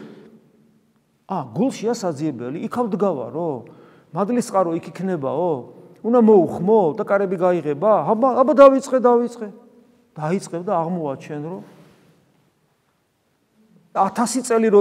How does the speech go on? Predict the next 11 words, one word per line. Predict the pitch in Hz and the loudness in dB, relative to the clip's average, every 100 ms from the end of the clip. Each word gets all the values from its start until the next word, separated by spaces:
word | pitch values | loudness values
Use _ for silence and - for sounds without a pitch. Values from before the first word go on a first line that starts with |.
| 208 | 4
იცოს, | 202 - | 0 -2
ხო | 226 | 2
არ | 185 | 2
გეყოფა. | 170 180 131 - - - | 2 -8 -10 -14 -12 -4
არაფერი | 190 - 247 247 | -4 2 6 8
არ | 233 | 10
გამოგივა. | 240 233 226 202 165 117 110 - - - - | 10 10 6 2 -2 -4 -10 -16 -20 -16 -12
აი, | 185 | -2
და | 269 | 0
მაშინ | 226 165 - - 147 131 | 2 0 -4 -10 -12 -12
იწყება | - 123 139 | -12 -12 -10